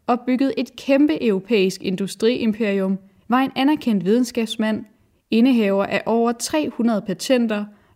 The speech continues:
og en af Europas rigeste mænd. Alligevel levede han et ensomt pendlerliv mellem Europas hovedstæder.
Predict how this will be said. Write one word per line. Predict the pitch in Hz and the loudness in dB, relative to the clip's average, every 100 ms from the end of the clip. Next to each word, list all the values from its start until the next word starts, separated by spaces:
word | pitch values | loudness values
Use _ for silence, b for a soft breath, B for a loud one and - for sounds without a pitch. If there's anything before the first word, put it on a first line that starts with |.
| - | -6
og | 247 | -2
en | 311 302 277 | 0 0 0
af | 254 | 0
Europas | 240 233 254 262 262 - _ | 2 2 2 0 -4 -8 _
rigeste | 240 254 285 - | 0 2 2 0
mænd. | 208 190 196 - _ _ _ _ _ _ _ _ _ _ _ _ | -2 -2 -4 -8 _ _ _ _ _ _ _ _ _ _ _ _
Alligevel | 247 254 302 302 277 | 0 4 4 4 2
levede | 240 226 240 254 | 2 4 4 4
han | 214 202 214 | 0 -2 -2
et | 254 - | -6 -2
ensomt | 254 294 294 277 233 | 2 2 2 -2 -2
pendlerliv | 226 208 214 208 196 185 - | -2 0 0 -2 -2 -4 0
mellem | 277 240 208 | 2 2 0
Europas | 220 214 202 220 226 | -2 0 0 -2 -6
hovedstæder. | - 196 208 208 185 180 | -6 -2 -2 -2 -4 -4